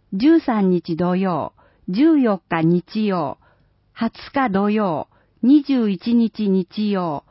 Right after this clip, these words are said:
二十二日月曜、二十七日土曜、二十八日日曜。文化会館、市民ギャラリー、中央公民館、総合福祉会館、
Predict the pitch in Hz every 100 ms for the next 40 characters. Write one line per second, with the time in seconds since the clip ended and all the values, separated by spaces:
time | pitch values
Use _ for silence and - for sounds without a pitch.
0 | _ _ - 262 269 277 233 196 190 247
1 | 254 247 185 180 - 190 196 170 143 -
2 | _ _ _ _ 240 285 277 262 220 -
3 | - 269 269 247 233 175 175 185 180 156
4 | - _ _ _ _ 247 294 285 262 214
5 | 180 190 247 247 233 - 226 180 190 -
6 | 214 202 175 139 - _ _ _ _ _
7 | _ _ _ _ _ _ - 190 302 330
8 | 302 285 262 233 175 175 139 135 - _
9 | _ _ - 262 302 302 285 262 233 180
10 | 156 147 139 - _ _ _ _ - 294
11 | 311 311 294 277 277 269 262 240 202 170
12 | - 131 123 - - _ _ _ _ -
13 | 277 302 294 294 285 254 277 262 - 247
14 | 220 175 - 135 139